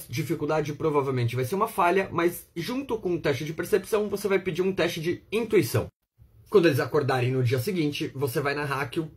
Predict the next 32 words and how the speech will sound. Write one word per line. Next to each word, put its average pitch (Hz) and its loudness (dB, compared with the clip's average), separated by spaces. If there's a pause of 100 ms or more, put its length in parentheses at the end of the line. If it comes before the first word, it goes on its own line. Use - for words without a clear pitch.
(320)
personagem 143 2
dormiu 139 2
mal, 135 4
talvez 123 2
ele 131 -4
tivesse 127 -6 (100)
muito 135 -2
tenso 160 0
por 127 -2
causa 123 -4
da 131 0
batida 123 -2
de 117 -4
carro, 156 2
ou 127 6
preocupado 135 -2
com 139 -2
a 135 0
missão, 151 0 (360)
e 165 -2
dessa 170 2
forma 165 2
ele 147 6
acaba 151 2
não 160 4
recuperando 156 4 (540)
os 147 -4
recursos 151 -2
que - 0
ele 151 6
recuperaria 139 2
dormindo. 117 2